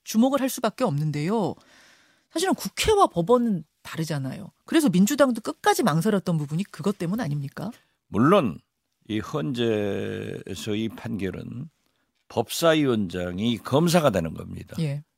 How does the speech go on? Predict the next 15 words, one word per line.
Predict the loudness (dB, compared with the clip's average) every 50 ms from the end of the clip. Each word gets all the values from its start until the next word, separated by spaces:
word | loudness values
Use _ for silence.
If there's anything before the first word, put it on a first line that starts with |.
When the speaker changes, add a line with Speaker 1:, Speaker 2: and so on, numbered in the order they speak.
| _ _
Speaker 2:
그렇기 | -2 0 2 2 2 0
때문에 | -2 -2 0 0 0 -2 -2 -2 -2 -2 -4
국민의힘 | -4 -4 -2 0 2 2 2 2 0 0 -2 -4 -6 -8 -8 -10 _ _ _ _ _ _
김도읍 | -10 -6 -4 -2 0 0 2 0 0 -2 -4 _ _ _ _ _ _ _ _ _ _ _ _ _ _ _ _
법사위원장이 | -16 -14 -10 -6 -2 0 0 0 0 -2 -4 -4 -4 -4 -4 -2 -2 -4 -4
검사가 | -4 -6 -6 -4 -4 -2 -2 -2 -2 -4
돼서 | -4 -4 -8 -6 -6 -6 -4 -2 -2 -2 -2 -2 -4
Speaker 1:
음. | -6 -6 -8 -10 -12 _ _ _ _ _ _ _ _ _ _ _
Speaker 2:
곽상도 | 0 0 2 2 2 -2 0 0 -2 -2
판-, | -2 -2 -4 -4 -2 -2 -4 -6 -8 -12 -12 -6
저 | -6 -6
판결하듯 | -4 -6 -6 -6 -2 -2 0 0 0 -2 -2 -4 -4 -6 -6 -8 _ _ _ _ _ _ _ -2
엉터리 | -2 0 0 0 0 0 0 0
검사 | 0 0 0 0 0 0
노릇 | 0 0 -2 -4 -4 -6